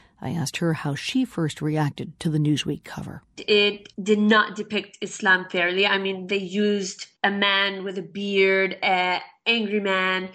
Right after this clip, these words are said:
Speaker 2: just, like, showed this very third world person just ready to fight the world. And, you know, as someone who lives in a predominantly Muslim country,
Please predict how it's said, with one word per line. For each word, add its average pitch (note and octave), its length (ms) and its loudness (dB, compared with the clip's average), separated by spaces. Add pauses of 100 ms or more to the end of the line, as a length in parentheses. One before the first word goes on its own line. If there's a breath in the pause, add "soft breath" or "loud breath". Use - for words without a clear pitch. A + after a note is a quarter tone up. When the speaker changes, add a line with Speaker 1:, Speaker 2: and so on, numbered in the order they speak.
(160 loud breath)
Speaker 2:
just, - 320 -10
like, F#3+ 300 0
showed A3+ 440 -2
this F#3 200 -4
very G#3+ 580 4
third G#3 520 -2
world G3 600 2 (380 soft breath)
person G#3 640 -2 (200)
just - 380 -6
ready A3 380 2
to G#3+ 120 -10
fight F#3+ 340 -2
the F#3+ 60 -6
world. F3+ 380 -4
And, G#3+ 240 0
you G#3+ 80 -4
know, G#3+ 380 0 (100)
as G3+ 320 -2
someone G#3+ 320 -6
who G#3+ 180 -2
lives G3+ 300 -4
in F#3 140 -4
a F#3 60 -4
predominantly F#3 920 -2
Muslim F#3 480 -4
country, B3+ 720 -2